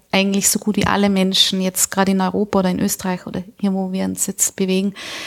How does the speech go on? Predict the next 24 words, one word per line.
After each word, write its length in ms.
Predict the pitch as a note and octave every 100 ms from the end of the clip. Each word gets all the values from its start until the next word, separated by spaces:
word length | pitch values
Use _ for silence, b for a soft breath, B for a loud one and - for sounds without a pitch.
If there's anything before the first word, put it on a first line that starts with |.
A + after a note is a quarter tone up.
| B B B B B B _
sofort 400 | - G#3+ - G3+
Assoziationen 960 | - F#3+ G#3 - G3 - G3+ A3 A3+ - - _
damit 360 | - G3 F#3+ -
haben. 280 | G3 G3 G#3
Und 220 | G3+ G3
das 140 | G3+
sind 80 | G3+
alles 260 | F#3 G#3 G#3+
Assoziationen, 920 | F#3+ - F#3+ - G3 - G3+ G3+ G3+
die 280 | F#3+ G3 F#3+ F#3+
weit 300 | F#3+ F#3 G#3
weg 160 | G3+
von 180 | - G3+
dem 140 | F#3+ F3+
sind, 260 | - F#3+
was 200 | F#3 -
Sie 80 | G3
jetzt 180 | F#3+ -
geschildert 480 | F#3+ - F3+ F#3 F#3+
haben. 300 | F#3+ F#3 F#3+
Wie 80 |
sehen 260 | F#3+ G3+ G3
Sie 160 | - G3+
diese 440 | G3+ F#3 G3+